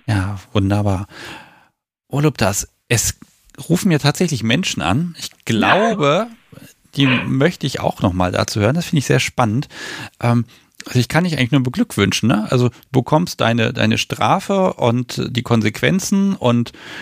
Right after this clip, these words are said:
Speaker 1: ja, Erziehung. Das mag zwar nicht bei dir funktionieren, aber tendenziell wärest du bereit,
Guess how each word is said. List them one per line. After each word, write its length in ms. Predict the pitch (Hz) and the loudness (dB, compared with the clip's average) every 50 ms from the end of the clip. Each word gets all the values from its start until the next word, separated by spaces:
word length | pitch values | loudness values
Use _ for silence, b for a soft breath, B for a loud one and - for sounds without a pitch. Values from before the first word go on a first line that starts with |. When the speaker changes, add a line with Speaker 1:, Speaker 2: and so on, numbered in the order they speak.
| B B | B B
Speaker 1:
ja, 140 | - 117 123 | -2 -2 0
Erziehung. 600 | 123 120 120 - - - 147 147 147 151 151 139 B B B B B | 2 0 0 -2 -4 -4 0 0 2 2 0 -2 B B B B B
Das 180 | - 117 - - | -2 -2 0 2
mag 300 | 123 120 139 165 - - | 2 2 2 0 -4 -4
zwar 300 | - 131 127 120 120 101 | -2 0 0 2 2 0
nicht 240 | 139 143 127 - - | 0 -2 -4 -2 -2
bei 100 | 135 123 | -2 0
dir 160 | 120 123 123 | 2 2 0
funktionieren, 720 | - - 131 127 - - - - 120 120 131 160 185 185 180 | 0 0 -2 0 0 0 0 2 2 2 2 2 0 0 0
aber 220 | - 131 135 127 | 2 2 2 2
tendenziell 640 | - - 139 151 170 170 147 - - 143 135 131 120 | 2 0 0 2 2 0 -2 -2 0 2 2 2 4
wärest 400 | 120 120 139 151 156 143 - - | 2 2 2 0 -2 -4 -4 -4
du 80 | 151 135 | -4 -2
bereit, 800 | 131 131 113 107 101 101 110 131 135 135 - - - - - | -2 -2 -2 0 0 0 2 0 0 -2 -4 -6 -6 -6 -6